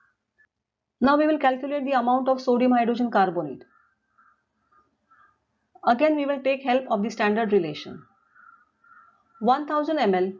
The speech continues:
one normal H C L corresponds to eighty-four grams of sodium hydrogen carbonate.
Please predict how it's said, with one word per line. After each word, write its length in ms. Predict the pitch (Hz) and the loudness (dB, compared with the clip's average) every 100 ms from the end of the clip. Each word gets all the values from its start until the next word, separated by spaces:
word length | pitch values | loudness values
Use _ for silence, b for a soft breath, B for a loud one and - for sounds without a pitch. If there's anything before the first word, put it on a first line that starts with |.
| _ | _
one 320 | 196 190 240 | -4 0 2
normal 380 | 233 233 254 302 | 2 2 2 -2
H 160 | 269 254 | -2 -4
C 160 | - | -2
L 100 | 262 | -2
corresponds 580 | 254 226 233 - 226 226 | 0 -2 -2 -4 -4 -4
to 140 | 240 247 | -8 -2
eighty-four 500 | 214 254 254 262 254 | -2 -2 2 0 0
grams 340 | 220 233 247 | -4 -6 -6
of 120 | 247 | -10
sodium 300 | - 214 220 214 | -4 0 0 0
hydrogen 380 | 202 208 214 | 0 0 0
carbonate. 520 | 202 180 156 151 143 | -2 -2 -2 -8 -10